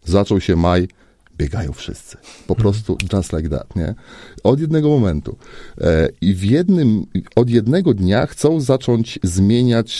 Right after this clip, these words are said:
Speaker 1: swoje życie, ale tylko do urlopu,
Speaker 2: Mhm.
Speaker 1: powiedzmy, nie? I takie działania są bardzo nieefektywne i bardzo szkodliwe dla organizmu.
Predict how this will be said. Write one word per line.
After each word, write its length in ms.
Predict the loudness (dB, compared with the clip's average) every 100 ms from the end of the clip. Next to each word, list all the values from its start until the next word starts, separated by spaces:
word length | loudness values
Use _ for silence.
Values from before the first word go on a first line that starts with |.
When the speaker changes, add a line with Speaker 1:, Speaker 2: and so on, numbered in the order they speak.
| -10
Speaker 1:
swoje 480 | -2 0 2 2
życie, 640 | 0 0 0 -2 -2 -2 0
ale 240 | 0 0
tylko 800 | -2 -4 -4 -2 0 2 2 0 -4 -12 -18 -12
do 200 | -6 0
urlopu, 500 | 2 2 2 0 -2
Speaker 2:
Mhm. 40 | -6
Speaker 1:
powiedzmy, 500 | 0 2 2 0 -2
nie? 220 | -2 -2 -6 -20 -20 -20 -8 -2
I 60 | 0
takie 240 | 0 0
działania 320 | 0 2 2
są 140 | 0 0
bardzo 280 | 0 2 2
nieefektywne 600 | 2 0 -2 0 2 2
i 40 |
bardzo 280 | 0 -2 -4
szkodliwe 500 | -2 -2 0 0 0
dla 140 | 0
organizmu. 640 | -2 0 0 0 -2 -6